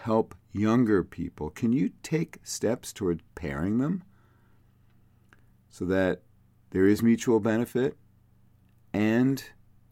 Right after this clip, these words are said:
that there's a benefit for your organization, for your business? Or if you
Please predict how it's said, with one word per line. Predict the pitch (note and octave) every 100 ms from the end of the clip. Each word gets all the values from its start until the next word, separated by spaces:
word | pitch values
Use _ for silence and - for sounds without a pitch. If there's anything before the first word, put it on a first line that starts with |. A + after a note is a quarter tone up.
| _ _ _ _ _ _ _
that | G2 F#2
there's | A2 G#2
a | F2
benefit | - G#2+ G#2+ - G#2+
for | - - G2 G2
your | F#2 F#2 F#2+ F2+ G2 - -
organization, | F2+ F2 E2+ D2 D2 E2 - -
for | - D2+
your | D2+ D2 -
business? | C2+ C2+ - C#3 - - _ _ _ _ _ _ _ _ _ _ _ _ _ _ _ _ _
Or | - C#4 C3+ F#2+ A#2 C#3 _ _ _ _ _ _ _ _ _ _ _ _ _ -
if | A#2 -
you | D3 G3+ G3 B2+